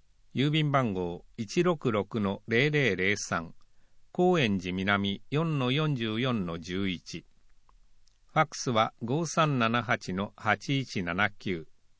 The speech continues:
Eメールはティーエーケーイービーオーユーケーアイ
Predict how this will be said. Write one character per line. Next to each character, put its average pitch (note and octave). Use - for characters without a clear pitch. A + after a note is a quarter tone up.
E C#3
メ D3+
ー B2+
ル A#2
は G2
テ C3+
ィ F3
ー E3
エ A2
ー -
ケ -
ー B2+
イ -
ー F2
ビ C3
ー D#3+
オ D#3
ー D3
ユ C#3+
ー F2
ケ A#2
ー G#2+
ア F#2
イ D#2+